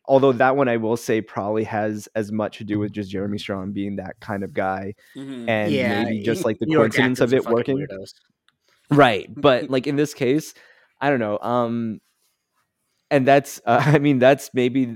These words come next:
Speaker 1: more of the adult slash person who does podcast side that, you know, you envy kids who this is <laughs> made for, um,
Speaker 3: Yeah.
Speaker 1: is just being a little too,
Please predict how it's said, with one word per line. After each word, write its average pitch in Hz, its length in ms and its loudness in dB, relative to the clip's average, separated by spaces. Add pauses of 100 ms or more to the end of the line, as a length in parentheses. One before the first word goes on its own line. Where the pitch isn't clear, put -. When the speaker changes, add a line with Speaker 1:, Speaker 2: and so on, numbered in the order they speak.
Speaker 1:
more 113 220 0
of 113 140 -4
the 110 260 -4
adult 107 720 -4
slash 104 640 -6 (300)
person 113 320 -4
who 107 40 -8
does 104 220 -6
podcast 110 580 -6
side 104 400 -6
that, 98 240 -8 (420)
you 123 100 -2
know, 104 220 0
you 107 200 -4
envy 104 380 -4
kids 101 560 -4
who 107 220 -2
this 104 200 -4
is 107 100 -6
<laughs> 98 120 -4
made 131 160 2
for, - 280 -4 (760)
um, 117 420 2
Speaker 3:
Yeah. 120 280 2
Speaker 1:
is 113 300 -10 (440)
just - 200 -6
being 175 160 0
a 156 40 4
little 147 280 2
too, 127 680 0